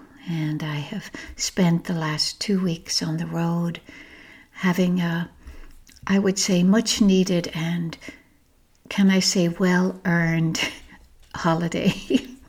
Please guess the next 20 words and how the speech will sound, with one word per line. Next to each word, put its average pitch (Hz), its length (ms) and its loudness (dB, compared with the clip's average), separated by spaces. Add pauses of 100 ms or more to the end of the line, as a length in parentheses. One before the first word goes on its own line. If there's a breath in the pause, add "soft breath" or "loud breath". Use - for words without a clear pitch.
(120)
<laughs> - 1700 -8
I 170 280 2
can't 180 220 -2
remember 180 460 4
the 185 120 -2
last 165 360 -4
time 170 240 0
I've 160 180 -6
gone 170 260 -2
on 170 200 -2
a, 160 200 -6 (580 loud breath)
you 196 140 6
know, 180 120 4
an 165 120 0
extended 170 880 0 (420 loud breath)
vacation 165 920 -2 (440)
without 165 520 -2 (460 loud breath)
either 165 380 0
working 160 880 -4
or 143 500 -8